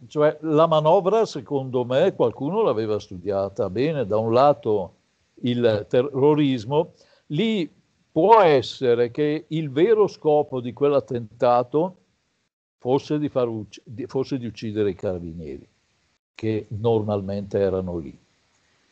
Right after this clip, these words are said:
e, e che per qualche strano inghippo la cosa non sia riuscita.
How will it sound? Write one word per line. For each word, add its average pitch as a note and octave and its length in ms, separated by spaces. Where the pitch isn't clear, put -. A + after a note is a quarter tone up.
e, A#2+ 300
e D3 140
che D3 140
per C#3+ 180
qualche C#3+ 600
strano D3 540
inghippo D3 760
la D3 160
cosa B2+ 420
non B2 200
sia G#2+ 240
riuscita. F2+ 640